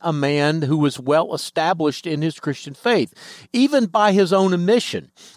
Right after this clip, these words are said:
Uh, yet, because of his business skills, he was given jobs of increasing responsibility and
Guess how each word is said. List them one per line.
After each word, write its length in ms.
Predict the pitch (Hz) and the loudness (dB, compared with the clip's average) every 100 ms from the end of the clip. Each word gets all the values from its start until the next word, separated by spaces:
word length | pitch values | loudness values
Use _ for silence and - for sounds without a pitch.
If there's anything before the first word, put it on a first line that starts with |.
| - | -4
Uh, 180 | - 180 | 0 0
yet, 300 | 165 214 160 | 2 2 2
because 440 | - - 208 214 | -2 2 2 4
of 100 | 190 | 2
his 240 | 156 139 - - - - | 2 0 -2 -14 -14 -2
business 460 | 254 262 233 143 | 0 0 -2 -4
skills, 640 | - - 117 107 123 156 - - - | -4 -6 -2 0 0 -2 -8 -20 -12
he 160 | - 185 | -4 0
was 180 | 180 - | 0 -2
given 560 | - 180 175 160 160 135 | 0 2 2 0 -4 -10
jobs 460 | 107 156 165 185 147 | -2 2 2 2 0
of 140 | 143 | -2
increasing 600 | 135 - 180 196 - 196 | -2 -6 -4 -4 -2 -4
responsibility 1120 | 147 135 - 139 123 127 110 120 117 131 190 | -4 -4 -2 -2 -2 -8 -2 0 0 0 0
and 140 | 160 | 0